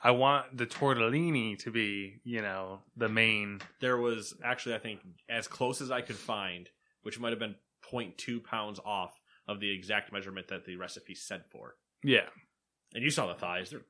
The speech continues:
Speaker 2: fucking tiny anyway.
Speaker 1: Yeah. Yeah. So
Speaker 2: But
Speaker 1: that's just been the
Speaker 2: it was, it was funny when she's messaging me, like, "I'm gonna make it for tonight." I was like, I mean, luckily you live where you do, because if I was gonna, at whatever time it was she messaged me, be like, "I'm gonna make that for tonight,"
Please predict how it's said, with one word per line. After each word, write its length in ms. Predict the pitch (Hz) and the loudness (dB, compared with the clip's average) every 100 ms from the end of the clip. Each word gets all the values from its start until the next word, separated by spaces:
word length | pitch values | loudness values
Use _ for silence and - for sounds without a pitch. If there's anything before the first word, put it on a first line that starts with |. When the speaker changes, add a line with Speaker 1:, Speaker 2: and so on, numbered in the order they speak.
| _ - | _ -20
Speaker 2:
fucking 260 | - 90 | -20 -18
tiny 280 | - 107 104 | -10 -8 -8
anyway. 180 | 117 196 | -6 0
Speaker 1:
Yeah. 100 | 196 - _ _ - | 0 -2 _ _ -6
Yeah. 120 | 113 - - | -6 -6 -18
So 200 | - - | -6 4
Speaker 2:
But 60 | 131 | 6
Speaker 1:
that's 180 | 135 - | 6 2
just 160 | 113 | -4
been 180 | - 95 | -6 -8
the 140 | 87 90 - | -8 -12 -10
Speaker 2:
it 80 | 120 | -6
was, 100 | 113 - | -6 -2
it 60 | 151 | 0
was 120 | 147 | 0
funny 160 | - 175 | 2 2
when 120 | 143 | 2
she's 160 | 127 113 | 0 0
messaging 360 | 123 123 107 | 0 -2 -8
me, 80 | 117 | -6
like, 120 | 117 | -4
"I'm 60 | 143 | -2
gonna 120 | 160 | 0
make 140 | 143 135 | 0 0
it 100 | - | -2
for 100 | 113 | -4
tonight." 280 | 104 110 | -2 0
I 80 | 95 | 0
was 140 | 95 90 | -4 -8
like, 100 | 85 - _ _ _ _ _ _ _ _ _ _ _ - - - _ _ _ _ _ _ _ _ _ _ _ - | -12 -18 _ _ _ _ _ _ _ _ _ _ _ -14 -14 -14 _ _ _ _ _ _ _ _ _ _ _ -12
I 40 | |
mean, 180 | 92 90 | -10 -2
luckily 280 | 123 113 104 | -2 0 -2
you 140 | 90 | -2
live 280 | 85 131 101 | 0 0 -2
where 100 | 95 | -4
you 160 | 87 82 | -4 -6
do, 260 | 85 92 | -6 -6
because 640 | 90 82 85 82 78 - - _ _ _ _ _ _ _ - | -6 -8 -8 -8 -10 -10 -12 _ _ _ _ _ _ _ -14
if 160 | 113 | -6
I 120 | 98 113 | -2 -2
was 100 | 104 | -2
gonna, 240 | 104 92 87 - | -4 -6 -10 -4
at 280 | 110 92 - _ - 101 | -2 -2 -4 _ -20 -8
whatever 260 | 107 101 | -4 -2
time 220 | 95 98 92 | -4 -4 -4
it 60 | |
was 180 | 95 95 | -4 -6
she 60 | 92 | -4
messaged 300 | 95 98 90 | -6 -6 -10
me, 120 | 87 | -10
be 60 | 92 | -8
like, 140 | 90 | -8
"I'm 80 | - | -4
gonna 120 | 156 | -2
make 160 | 123 107 | 0 0
that 120 | 110 | -2
for 80 | 101 | -4
tonight," 360 | 85 101 104 | -10 -6 -4